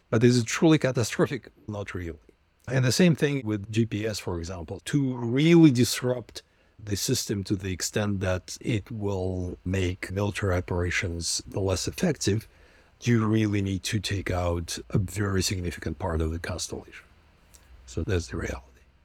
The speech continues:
And you could do the same kind of calculation with the communication, for example, and, uh, things like that. And more than that, there were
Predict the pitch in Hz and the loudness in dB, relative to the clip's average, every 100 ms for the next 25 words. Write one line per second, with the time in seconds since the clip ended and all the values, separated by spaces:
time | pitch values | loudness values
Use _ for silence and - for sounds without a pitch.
0 | - 147 147 160 156 151 160 139 - 143 | -6 -2 4 6 8 8 8 6 4 2
1 | 123 120 107 104 113 107 98 95 107 92 | -2 -2 -4 -6 -4 -4 -2 -4 -4 -4
2 | 95 98 110 95 95 90 90 87 _ _ | -6 -6 -6 -8 -10 -12 -14 -14 _ _
3 | _ - 117 107 98 107 101 - 87 - | _ 4 6 6 2 -2 -2 -2 -4 -6
4 | 87 78 80 78 80 87 82 82 _ _ | -6 -6 -6 -8 -10 -8 -8 -10 _ _
5 | _ _ _ - 90 85 85 85 87 80 | _ _ _ -4 -2 -2 -2 0 0 2
6 | 82 - 92 - 87 90 85 82 107 104 | 0 -2 -6 -4 -6 -2 -4 -4 -4 -2
7 | 104 110 98 92 127 170 107 - 101 98 | 2 2 2 0 4 4 2 -4 -4 -4
8 | 92 113 101 98 | -2 -2 0 -2